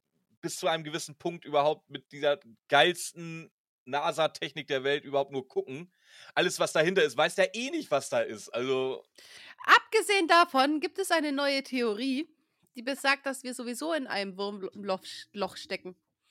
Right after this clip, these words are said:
Speaker 2: Dass unser Urknall, den wir so nennen, äh, ein,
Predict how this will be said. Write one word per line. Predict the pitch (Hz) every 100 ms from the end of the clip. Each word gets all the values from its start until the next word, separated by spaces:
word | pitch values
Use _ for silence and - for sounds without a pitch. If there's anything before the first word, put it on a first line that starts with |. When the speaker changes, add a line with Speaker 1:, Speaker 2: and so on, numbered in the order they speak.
| _ _ _ -
Speaker 2:
Dass | 220 269
unser | 262 269 -
Urknall, | 294 403 320 269 262
den | 247 240
wir | 254
so | 240 226
nennen, | 220 262 339 339 - - -
äh, | 233 240 233 -
ein, | 226 233 226